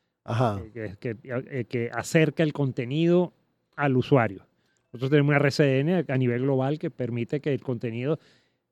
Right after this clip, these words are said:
Speaker 2: eh, que, que, que un usuario quiera, quiera acceder no tenga que buscarlo en otro lado del mundo, sino lo tenga cerca.
Speaker 1: Cla-, sí, déjame explicarle a, a, a los oyentes para que puedan, eh, visualizar esto.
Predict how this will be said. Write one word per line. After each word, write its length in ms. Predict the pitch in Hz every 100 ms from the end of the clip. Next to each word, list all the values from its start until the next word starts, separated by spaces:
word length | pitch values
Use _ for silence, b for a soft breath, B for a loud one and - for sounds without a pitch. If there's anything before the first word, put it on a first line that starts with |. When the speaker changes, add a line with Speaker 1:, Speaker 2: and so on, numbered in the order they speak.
| 190
Speaker 2:
eh, 180 | 147 127 _ -
que, 300 | 123 107 107
que, 560 | - 110 101 98 101 117
que 100 | -
un 280 | 113 123 135
usuario 420 | 131 170 139 127
quiera, 440 | - 120 135 147 143
quiera 240 | - 127
acceder 440 | 139 160 139 156 175
no 120 | 151
tenga 140 | 151
que 100 | 139
buscarlo 380 | 160 139 156 151
en 80 | 151
otro 180 | 135 151
lado 140 | 160
del 80 | 156
mundo, 240 | 156 196
sino 220 | 208 175
lo 100 | 139
tenga 320 | 131 143 156 151
cerca. 280 | 175 139
Speaker 1:
Cla-, 100 | 151 - - _ _
sí, 120 | 165
déjame 280 | 143 139 165
explicarle 520 | 139 127 131 127 160
a, 100 | 143
a, 300 | 120 120 110
a 120 | 110
los 240 | 120 123 123
oyentes 400 | 120 127 127 151
para 220 | 135 113
que 120 | 107
puedan, 480 | 98 113 127 147 135
eh, 260 | 110 92 80 _
visualizar 640 | 104 107 - 120 107 123 123
esto. 320 | 107 110